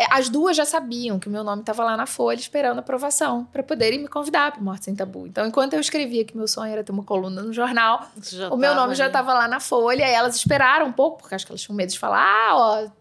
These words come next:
Speaker 1: né, vem pro Morte Sem Tabu e a Folha tem que aprovar", enfim, um
Speaker 2: Sim.
Speaker 1: processo lá. E aí, assim que o negócio caminhou, a Camila, né, e a Jéssica me falaram, "Nossa, a gente tava doida pra te contar, você aceita?" E aí foi incrível, né? Eu entrei no, no Morte Sem Tabu, a Beatriz tinha oito meses.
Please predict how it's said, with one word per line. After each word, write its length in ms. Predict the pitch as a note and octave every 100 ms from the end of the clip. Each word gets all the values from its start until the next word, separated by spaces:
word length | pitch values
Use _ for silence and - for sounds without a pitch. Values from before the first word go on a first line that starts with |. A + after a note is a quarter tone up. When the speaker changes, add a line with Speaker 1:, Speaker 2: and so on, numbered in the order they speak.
| _ _
Speaker 1:
né, 180 | G3+ C#4
vem 160 | C4 D4
pro 100 | D#4
Morte 220 | C#4 -
Sem 140 | C#4
Tabu 360 | D#4 B3+ A#3 C#4+
e 80 | C#4+
a 100 | G#3+
Folha 220 | G#3 F#3+
tem 140 | G3
que 60 | G3
aprovar", 520 | - C4 G3+ B3 A3+
enfim, 220 | F#3+ -
um 60 | F#3+
Speaker 2:
Sim. 180 | F#3 E3
Speaker 1:
processo 580 | G3 G3 - A#3 -
lá. 200 | C4+ B3+ - - - - - - - _ _ -
E 60 | C#4+
aí, 160 | D#4
assim 520 | F4+ - - F4+ G4+ C#5
que 140 | A#4+
o 40 | A4+
negócio 480 | E4 C4+ B3 C#4+ D#4 -
caminhou, 640 | D4 D4+ F4+ F#4+ D#4 D#4+
a 120 | F4
Camila, 680 | G4 G#4 F#4 E4 F4+ G4+ F#4 D4+
né, 340 | C4+ D4 E4+
e 60 | E4
a 80 | D#4+
Jéssica 240 | E4 E4
me 60 | D#4+
falaram, 340 | F4 C#4+ E4+
"Nossa, 320 | D4+ D#4+ E4+
a 20 | D4
gente 140 | -
tava 180 | C#4 D4
doida 220 | B3 C#4
pra 120 | -
te 120 | -
contar, 600 | - D4+ - A#3+ D#4 E4
você 160 | D4 D4+
aceita?" 720 | D4 - - B3+ C#4 D#4+ D#4+
E 80 | A#3
aí 120 | A#3
foi 200 | F4+ A#4
incrível, 680 | B4 - A#3 A#3 A3+ G#3+ G3
né? 240 | F#3+ G3+
Eu 80 | G3
entrei 280 | G3 G#3+ A3
no, 300 | A3+ G#3 F#3+
no 140 | G3+
Morte 180 | G3+ G#3+
Sem 100 | G#3+
Tabu, 200 | G#3 G#3
a 40 | A3
Beatriz 300 | A3+ - -
tinha 140 | A#3
oito 280 | A3+ C#4 E4
meses. 640 | A#3+ F#3 G#3+ A#3 A3